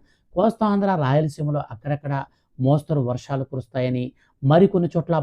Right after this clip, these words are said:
భారీ వర్షాలు కురుస్తాయని వాతావరణ శాఖ ప్రకటించింది. మొత్తంగా రైతులు గాని, పశువుల కాపరులు గాని ఆ సమయంలో, అనగా ఇరవై తొమ్మిదో తారీఖు నుంచి డిసెంబర్ రెండు వరకు వచ్చేటువంటి భారీ వర్షాలు కురిసే ప్రాంతంలో బయట ఎవరు కూడా,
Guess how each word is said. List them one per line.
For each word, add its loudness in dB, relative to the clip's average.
భారీ 0
వర్షాలు -8
కురుస్తాయని -6
వాతావరణ 2
శాఖ -6
ప్రకటించింది. -4
మొత్తంగా -2
రైతులు 2
గాని, 2
పశువుల -2
కాపరులు -6
గాని -2
ఆ 2
సమయంలో, 0
అనగా -4
ఇరవై 2
తొమ్మిదో -2
తారీఖు -4
నుంచి -4
డిసెంబర్ 0
రెండు 2
వరకు -2
వచ్చేటువంటి 0
భారీ 0
వర్షాలు -6
కురిసే -12
ప్రాంతంలో -8
బయట 2
ఎవరు 0
కూడా, -4